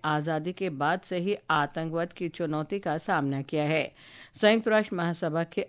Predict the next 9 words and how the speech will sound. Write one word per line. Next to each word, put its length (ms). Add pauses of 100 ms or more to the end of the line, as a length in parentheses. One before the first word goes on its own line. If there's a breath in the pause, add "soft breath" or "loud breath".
अस्सीवें 500
सत्र 360
को 200
संबोधित 520
करते 300
हुए 160
डॉक्टर 340
जयशंकर 560
ने 180